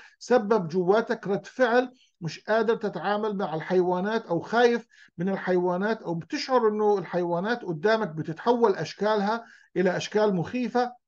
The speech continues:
أيضًا سجل هذا الموضوع. لو عندك خوف من السفر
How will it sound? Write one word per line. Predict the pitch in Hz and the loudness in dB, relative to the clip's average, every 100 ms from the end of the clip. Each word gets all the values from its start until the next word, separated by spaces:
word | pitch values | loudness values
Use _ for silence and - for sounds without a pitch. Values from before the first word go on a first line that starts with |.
| - | 2
أيضًا | 185 190 196 - _ | 4 4 0 -8 _
سجل | - 175 165 165 | -6 -4 -2 -4
هذا | 143 143 | -4 -6
الموضوع. | 139 131 - - _ _ _ _ _ _ _ _ _ _ _ _ _ _ _ _ _ _ _ _ _ _ _ _ _ _ _ _ _ - | -8 -10 -12 -16 _ _ _ _ _ _ _ _ _ _ _ _ _ _ _ _ _ _ _ _ _ _ _ _ _ _ _ _ _ -6
لو | 165 160 | -2 0
عندك | 226 254 240 | 0 2 0
خوف | - 214 247 262 - | 0 4 4 4 -4
من | 220 190 | -4 -4
السفر | - 226 220 240 254 | -4 -4 0 0 0